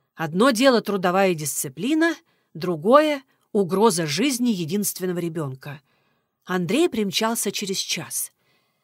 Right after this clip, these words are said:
Это ровно столько, сколько требуется, чтобы доехать от киностудии до дачи. Первым делом я стала кормить Андрея. Он всегда был голодный.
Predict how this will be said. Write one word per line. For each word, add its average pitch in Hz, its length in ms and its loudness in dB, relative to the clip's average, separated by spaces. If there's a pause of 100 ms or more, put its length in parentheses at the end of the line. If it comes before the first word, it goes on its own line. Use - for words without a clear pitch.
Это 233 260 2
ровно 208 300 4
столько, 330 400 0
сколько 190 360 -2
требуется, 285 580 -2
чтобы 180 280 -4
доехать 180 440 -4
от - 160 -10
киностудии 226 640 -4
до 190 160 -2
дачи. 131 460 -10 (920)
Первым 196 440 2
делом 339 340 4
я 240 240 0
стала 220 360 -2
кормить 202 420 -4
Андрея. 156 560 -6 (540)
Он 220 180 2
всегда 185 420 -2
был 190 220 0
голодный. 147 680 -6